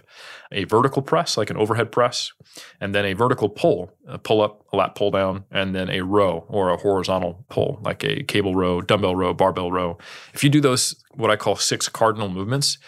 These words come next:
you've trained, like, ninety percent of your body. And I think that will get the job done for a large part of your career. And of course, you should have variation. You want to enjoy this. If you find certain exercises don't fit with your body, maybe you've got really long femurs and you're six two,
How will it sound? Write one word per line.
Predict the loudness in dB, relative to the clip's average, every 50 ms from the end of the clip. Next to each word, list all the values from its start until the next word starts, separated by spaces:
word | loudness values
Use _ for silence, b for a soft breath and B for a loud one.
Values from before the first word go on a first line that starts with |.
| B B B B B
you've | -2 -2 -2
trained, | 0 0 0 0 2 0
like, | -2 -2 -2
ninety | -2 -2 0 0 0 -2 -4 -4
percent | -4 -4 -4 -2 -2 -2 -2
of | -2 -4
your | -4 -4
body. | -4 -4 -4 -4 -4 -6 -8 -8 -2
And | 0 2
I | 2
think | 2 2 -2 -2 -2 -6 -6
that | 0 2 4 4 2 2
will | 0 -2 0 0 -2 -4
get | -2 -2 -4 -2 -4
the |
job | -6 -2 0 0 0 0 0 -2
done | -2 -2 -2 -2 -4 -6
for | -8 -8 -6 -4 -2 0 0 0 0 -2 -4 -8 B B B B B B B _ -2
a | 0 2
large | 2 2 4 4 4 4 2 0 -2
part | -2 0 0 0
of | 0
your | -2 -4
career. | -6 -6 -8 -6 -2 -2 -2 -2 -4 -8 B B B B B B B
And | -2 -2
of | -2 -2
course, | 0 0 0 0 0 -4
you | -4
should | -4 -2 0
have | 0 0 0 0
variation. | 0 -2 -2 -2 -2 -4 -4 -4 -4 -4 -4 -4
You | -4 -2
want | -2 -2 -2
to | -2
enjoy | -4 -2 -2 -2 -2 -2 -2
this. | -2 -2 -2 0 0 0 -2 -4 B B B B B B B
If | -8 -4 -2
you | 0 0
find | 2 2 4 4 4 2 0 -2 -4 -6 -6 -6
certain | -2 0 0 0 0 0 -2
exercises | -2 -2 -2 -2 -2 -2 -2 -2 -2 -2
don't | -4 -4 -4 -4
fit | -6 -6
with | -4 -4 -4
your | -4
body, | -2 0 0 0 0 -2
maybe | -2 -2 -2 -2
you've | -2 -2 0
got | 0 0 0 0 -2 -6 -10 _ _ _ _ _ _ 2
really | 4 4 6
long | 4 4 2 0 -2
femurs | -2 -2 -2 -2 -2 -4 -4 -6
and | -6 -6 -6
you're | -4 -4 -2
six | -2 -2 -2 -2 -2
two, | -2 -2 -2 -4